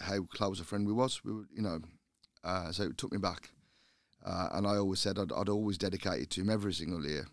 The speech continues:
Um, and I always have. Um, although I do mention, if, if I've had quite a few people pass, like, you know what I mean? And, uh, we've, um,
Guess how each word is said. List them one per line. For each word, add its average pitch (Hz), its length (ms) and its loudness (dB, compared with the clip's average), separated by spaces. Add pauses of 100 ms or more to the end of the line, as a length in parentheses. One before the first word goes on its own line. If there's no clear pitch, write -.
(520)
Um, 87 340 -4
and 101 100 0
I 104 60 4
always 101 180 2
have. 104 260 2 (400)
Um, 104 320 2
although 131 300 6
I 127 40 10
do 123 300 6 (480)
mention, 113 560 4 (560)
if, 110 160 -8
if 101 160 -6 (680)
I've 110 60 -2
had 101 100 -2
quite 92 180 4
a 76 40 -4
few 95 180 2
people 90 320 0
pass, - 340 2
like, 110 140 0
you 95 60 2
know 113 60 2
what 113 140 4
I 104 40 2
mean? 98 140 0
And, 98 140 0
uh, 95 280 -2 (460)
we've, 101 200 -14
um, 98 460 2